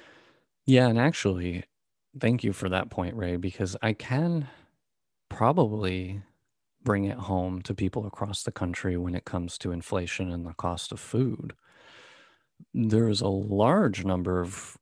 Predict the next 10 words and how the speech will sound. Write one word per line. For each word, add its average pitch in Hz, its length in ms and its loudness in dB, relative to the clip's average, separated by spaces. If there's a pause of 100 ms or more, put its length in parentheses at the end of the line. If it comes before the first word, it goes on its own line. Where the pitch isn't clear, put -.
grocery 107 480 4
stores 90 440 -2
in 87 100 -2
the 87 80 -4
United 85 420 -4
States - 560 -4
that 90 260 -2
are 131 100 -2
stocked - 920 0 (500)
from 90 640 -4